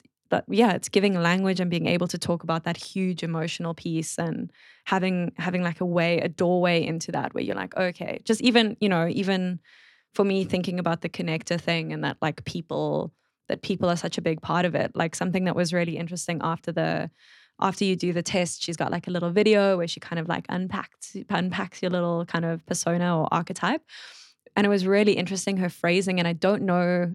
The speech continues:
I obviously haven't seen the other seven videos for the other seven archetypes, but, like,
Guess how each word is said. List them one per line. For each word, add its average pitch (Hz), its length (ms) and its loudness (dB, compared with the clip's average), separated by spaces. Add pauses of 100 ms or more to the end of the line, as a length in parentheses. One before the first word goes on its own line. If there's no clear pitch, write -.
I 185 100 2
obviously 190 300 0
haven't 185 220 0
seen 175 300 0
the 165 220 0
other 170 380 2
seven 165 400 0
videos 160 420 2
for - 80 -10
the - 160 -2
other 165 220 0
seven 160 300 -4
archetypes, 170 580 -2
but, - 160 -4
like, 165 260 -2